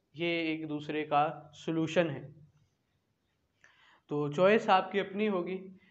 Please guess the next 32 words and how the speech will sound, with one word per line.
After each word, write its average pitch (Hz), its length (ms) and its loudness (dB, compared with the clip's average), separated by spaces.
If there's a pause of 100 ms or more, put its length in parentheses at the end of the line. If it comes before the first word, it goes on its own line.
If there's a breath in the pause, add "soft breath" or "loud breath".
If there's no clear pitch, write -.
(140)
चाहे 165 300 0
इस 185 120 -6
इक्वेशन 185 420 -4
से, 185 220 -4
अगर 165 200 -2
इस 165 160 -6
इक्वेशन 190 360 -4
से 190 120 -4
सॉल्व 165 400 -2
करेंगे 165 520 -4
तो 156 140 -8
डेरिवेटिव 175 540 -4
से, 208 340 -8 (360 loud breath)
और 170 200 4
अगर 165 220 0
डिफरेंशियल 151 440 -4
इक्वेशन 165 320 -4
से 165 140 -8
सॉल्व 147 380 -4
करेंगे 147 400 0
तो 156 380 -2 (340)
इंटीग्रेशन 147 540 -2
से 147 140 -4
सॉल्व 135 340 -4
करेंगे। 139 400 -10 (2000 loud breath)
जी, 156 260 -4
तो 165 180 0
नेक्स्ट 226 320 2
मेरे 220 200 4
पास 214 480 4 (1700)
क्वेश्चन 202 360 2
नंबर 180 480 4